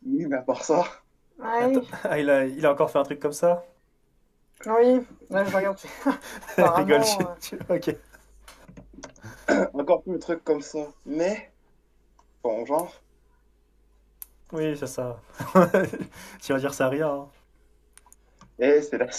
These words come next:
Speaker 1: Je rappelle, c'est la seule personne que j'ai pu trahir.
Speaker 3: Hum.
Speaker 1: D'ailleurs, elle va bien.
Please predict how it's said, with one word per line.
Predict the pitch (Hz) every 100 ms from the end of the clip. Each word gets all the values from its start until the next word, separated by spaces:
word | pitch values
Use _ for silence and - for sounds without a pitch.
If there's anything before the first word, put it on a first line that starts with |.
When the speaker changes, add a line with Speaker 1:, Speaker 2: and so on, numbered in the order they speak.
| - - -
Speaker 1:
Je | 131 123
rappelle, | 127 143 165 196 185
c'est | 147
la | 139
seule | 170
personne | 165 160 170 165
que | 147
j'ai | 139
pu | 143 - 139
trahir. | - 143 170 160 151 - _ _ _ _ _ 113
Speaker 3:
Hum. | 104 - _ _ _ _ _ _ - - -
Speaker 1:
D'ailleurs, | 135 190
elle | 170
va | 151
bien. | 143 143 143